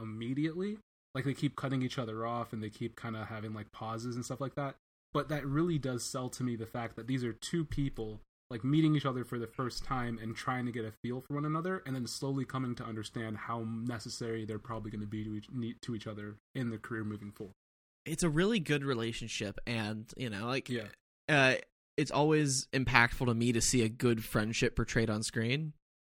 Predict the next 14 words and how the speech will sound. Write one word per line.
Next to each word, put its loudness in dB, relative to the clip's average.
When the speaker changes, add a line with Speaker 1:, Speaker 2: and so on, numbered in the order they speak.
Speaker 1:
And 6
by 6
the 2
way, 6
I 2
think 2
it -2
really 6
does 2
cul-, -4
come 0
into 0
a -2
culmination. -4